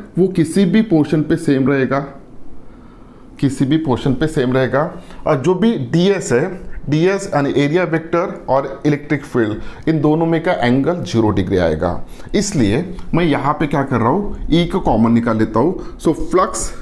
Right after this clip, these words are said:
total, it is equals to E integration of D S।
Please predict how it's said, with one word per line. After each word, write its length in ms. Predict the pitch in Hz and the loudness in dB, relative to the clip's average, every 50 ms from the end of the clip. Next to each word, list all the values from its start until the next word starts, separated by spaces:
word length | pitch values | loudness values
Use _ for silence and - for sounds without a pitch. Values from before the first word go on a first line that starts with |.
| - - - - - - 165 | -10 -10 -10 -8 -2 2 4
total, 420 | 147 139 - - 135 139 165 196 - - - - - - | 4 4 2 2 0 2 0 0 -4 -6 -8 -10 -4 -2
it 100 | - 156 | 0 0
is 120 | 160 156 160 | 2 2 2
equals 380 | 160 160 156 139 139 139 - - - | 0 0 0 0 0 0 0 0 0
to 120 | 175 208 226 - - - - - - - | 0 0 0 -4 -8 -10 -10 -6 -2 0
E 260 | 160 165 170 202 214 - - - - - - - - - - - - - - - - - - - - - - - | 2 2 2 0 -2 -4 -6 -10 -12 -12 -12 -14 -14 -14 -14 -14 -14 -14 -14 -16 -16 -18 -18 -18 -20 -8 -2 0
integration 560 | 165 170 165 170 170 147 156 139 151 151 147 | 0 2 2 2 2 2 2 2 2 2 2
of 200 | 165 180 - - - - - 117 117 | 0 0 -4 -6 -8 -6 -4 0 2
D 100 | 139 139 139 139 - | 4 4 4 2 2
S। 220 | 110 98 80 78 | 0 0 0 -2